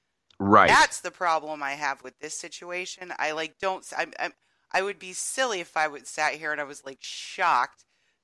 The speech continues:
Speaker 2: like, Hunter Biden g-, kinda gets a pass in life.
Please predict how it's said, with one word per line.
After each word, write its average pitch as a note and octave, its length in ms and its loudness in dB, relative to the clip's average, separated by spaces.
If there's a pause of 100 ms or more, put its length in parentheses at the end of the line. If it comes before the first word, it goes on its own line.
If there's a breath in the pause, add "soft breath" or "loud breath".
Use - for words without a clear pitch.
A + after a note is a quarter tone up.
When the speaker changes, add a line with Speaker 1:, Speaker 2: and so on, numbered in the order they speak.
Speaker 2:
like, D#3 220 -8 (480)
Hunter F3+ 420 -4
Biden D#3 640 0
g-, - 120 -20 (120)
kinda D#3+ 220 -2
gets D3+ 220 -10
a C#3 60 -20
pass D3+ 500 -2
in B2+ 180 -14
life. A#2+ 380 -10